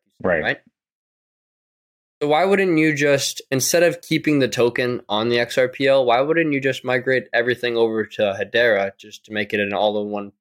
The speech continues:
Speaker 2: Right, I,
Speaker 1: place
Speaker 2: I, I
Speaker 1: for
Speaker 2: hear you.
Speaker 1: everything?
Speaker 2: I, I, trust me, I've,
Speaker 1: Yeah.
Speaker 2: I've, <laughs> I've thought about this a lot too. Um, the only problem with that is that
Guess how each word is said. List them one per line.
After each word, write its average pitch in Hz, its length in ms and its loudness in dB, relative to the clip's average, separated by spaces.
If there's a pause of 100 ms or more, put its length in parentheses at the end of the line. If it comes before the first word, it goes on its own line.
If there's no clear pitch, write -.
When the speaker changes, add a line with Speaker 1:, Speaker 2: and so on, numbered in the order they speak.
(200)
Speaker 2:
Right, 117 220 4
I, - 20 2
Speaker 1:
place 95 400 0
Speaker 2:
I, 117 60 0
I 104 40 -2
Speaker 1:
for 104 140 0
Speaker 2:
hear 92 260 4
you. 87 140 2
Speaker 1:
everything? 87 260 -4
Speaker 2:
I, 92 260 0
I, 101 340 -2 (200)
trust - 300 -2
me, 107 80 2
I've, 90 220 0
Speaker 1:
Yeah. - 160 0
Speaker 2:
I've, 90 680 -2 (200)
<laughs> - 160 -14
I've 104 140 -2
thought 110 160 2
about 104 220 2
this 95 160 -2
a 92 60 0
lot 87 300 0
too. 87 280 0
Um, 80 420 -2
the 80 100 -2
only 90 180 0
problem 85 280 -2
with 80 140 -4
that 80 180 0
is 78 200 -4
that - 140 -14